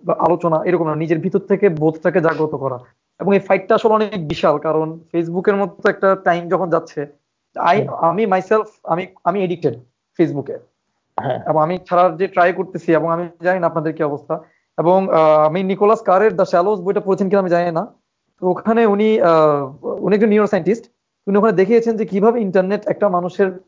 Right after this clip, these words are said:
Speaker 1: ব্রেইনের একটা অংশকে কমপ্লিটলি স্টিফ করে দেয়,
Speaker 2: হুম, হুম।
Speaker 1: একটা অ্যাডিক্টেড মানুষের মতোই কমপ্লিটলি স্টিফ করে দেয়। তো এই যে অ্যাডিকশনের, এই অ্যাডিকশন থেকে বের হয়ে আসা, নিজের সেলফ কন্ট্রোলটা আবার গেইন করা, ট্রাই করা, আমার মনে হয় শুরুটা এখানে,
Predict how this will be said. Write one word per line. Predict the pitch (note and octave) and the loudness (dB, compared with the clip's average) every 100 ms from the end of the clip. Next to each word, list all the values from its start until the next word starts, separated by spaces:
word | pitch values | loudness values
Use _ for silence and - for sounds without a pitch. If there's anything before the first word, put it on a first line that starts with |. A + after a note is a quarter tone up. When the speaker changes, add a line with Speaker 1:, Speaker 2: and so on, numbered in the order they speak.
| _ - | _ -6
Speaker 1:
ব্রেইনের | C3+ E3 F#3 A3 | 2 2 2 0
একটা | F#3 G3+ | 0 0
অংশকে | F3 D#3+ F3+ | -2 0 0
কমপ্লিটলি | F3 E3 E3 F#3+ | 0 -2 -4 -4
স্টিফ | F#3+ G3+ | 0 0
করে | - D#3+ | 2 0
দেয়, | B2+ B2 _ _ _ _ - | 0 -6 _ _ _ _ 0
Speaker 2:
হুম, | C3 A#2 | 0 -2
হুম। | - | -8
Speaker 1:
একটা | - - | -6 0
অ্যাডিক্টেড | F#3+ F#3+ - A3+ - | 0 0 -2 -4 0
মানুষের | F#3+ F#3 A3 G3+ | -2 0 -2 -2
মতোই | G3 A3 | -2 -2
কমপ্লিটলি | G#3+ F#3 F3 F3 | 0 -2 -2 -4
স্টিফ | F#3+ - F#3 | -4 -2 -2
করে | E3+ D3+ | 0 0
দেয়। | C3+ - _ _ _ | -2 -14 _ _ _
তো | - - _ | -12 -12 _
এই | - A#3 | 2 4
যে | A#3 C4 | 4 4
অ্যাডিকশনের, | F#3+ F#3+ - A#3+ A#3+ A#3+ | 4 0 -2 2 2 2
এই | A3+ | 0
অ্যাডিকশন | G3+ G3 F3+ G#3+ | 0 0 0 2
থেকে | A3 | 2
বের | E3 D3+ G3+ | 2 4 4
হয়ে | F#3+ F#3 | 4 0
আসা, | E3+ | -2
নিজের | D#3+ D#3+ | -4 -6
সেলফ | E3 F3 | -4 -4
কন্ট্রোলটা | F3 F#3+ F3 F#3 F#3+ | -2 -6 -2 0 2
আবার | F3 E3+ | 2 0
গেইন | C3+ E3+ G3 | 0 -2 0
করা, | G3 F#3+ | -2 0
ট্রাই | F#3+ F3 D#3+ | 0 -2 -2
করা, | D#3 D#3 C3 - _ _ _ _ - | -2 -4 -4 -10 _ _ _ _ -8
আমার | G3+ G#3 | -2 0
মনে | A3 | 2
হয় | A3+ | 0
শুরুটা | A3+ G#3+ G#3 | -2 0 2
এখানে, | F3+ D#3 C#3+ | 2 0 -8